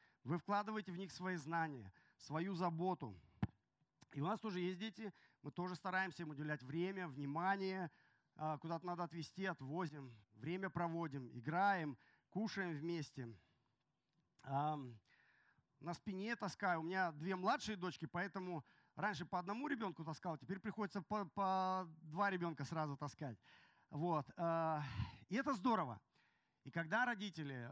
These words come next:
вы вкладываетесь в ваших детей, все свое внимание, доб-, доброту, любовь, заботу, у вас есть какие-то ожидания от ваших детей? Что то, что вы посеете,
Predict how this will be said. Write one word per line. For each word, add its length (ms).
вы 140
вкладываетесь 680
в 80
ваших 260
детей, 420
все 160
свое 300
внимание, 500
доб-, 380
доброту, 580
любовь, 380
заботу, 560
у 40
вас 140
есть 160
какие-то 320
ожидания 460
от 100
ваших 320
детей? 340
Что 200
то, 180
что 160
вы 120
посеете, 760